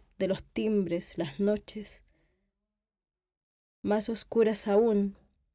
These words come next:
más silentes, más sonrientes que de costumbre, y el abecedario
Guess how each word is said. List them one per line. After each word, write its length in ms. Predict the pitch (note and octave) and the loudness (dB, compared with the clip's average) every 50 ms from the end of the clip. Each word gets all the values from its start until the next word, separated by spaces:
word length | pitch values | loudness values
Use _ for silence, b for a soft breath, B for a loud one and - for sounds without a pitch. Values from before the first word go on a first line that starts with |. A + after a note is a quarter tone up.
| - - _ | -20 -10 _
más 200 | F#3+ G#3 G3+ - | 0 2 2 2
silentes, 840 | - A3+ G#3 A3 A3 G#3+ G#3 G3+ G3+ - - F3+ F#3+ - - - _ _ _ _ _ _ _ _ | 0 0 0 2 2 2 2 2 -2 -4 -8 -8 -8 -10 -14 -16 _ _ _ _ _ _ _ _
más 220 | - G#3 G#3 G3+ | -2 0 0 0
sonrientes 760 | - - A#3+ A3 A3 G#3+ G#3 A3 G#3+ A3 A3 A#3 A3+ - A#3+ | 0 0 0 0 0 0 0 0 2 2 0 0 -4 -6 -8
que 160 | - - - A3+ | -8 -8 -6 -6
de 100 | A#3 A#3 | -4 -4
costumbre, 760 | - A#3 - - _ - G3+ F3+ F#3+ F#3 F3 E3+ F3 F#3 - b b b b b b b b b b | -6 -8 -10 -10 _ -2 0 0 0 -2 -2 -4 -6 -8 -10 b b b b b b b b b b
y 100 | - G3+ | 2 4
el 80 | G3+ | 6
abecedario 840 | G3+ G3+ G3 G3+ G3+ - - G3+ G3+ G#3 G#3 G3+ G3 F3+ F#3+ F#3+ | 6 4 4 2 0 -2 0 2 2 2 2 2 0 -2 -4 -6